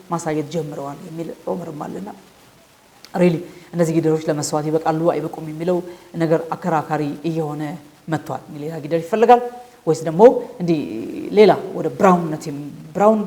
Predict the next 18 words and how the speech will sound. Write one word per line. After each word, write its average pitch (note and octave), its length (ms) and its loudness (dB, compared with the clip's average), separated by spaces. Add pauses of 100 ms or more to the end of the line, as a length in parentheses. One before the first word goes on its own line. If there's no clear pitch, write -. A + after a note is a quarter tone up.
(140)
ብራውን A3+ 280 8
ወደ F#3 140 4
ቀይ F#3 160 0 (160)
ስለሚጠጋጋ F#3 600 0
ችግር F#3 240 2
የለባቸውም C#3+ 560 -2
እሱ። - 140 -14 (440)
ነገር F#3+ 160 8
ግን F#3+ 100 2
ወደ E3 160 4
ነጭነት F3 520 2 (180)
ዋይት G#3 260 10
ሄር G3 200 6
ከመጣ F3+ 300 0
አለቀ፣ C#3 240 -2 (260)
አይሰውም D#3 440 0
ማለት C3 200 -16
ነው። - 100 -20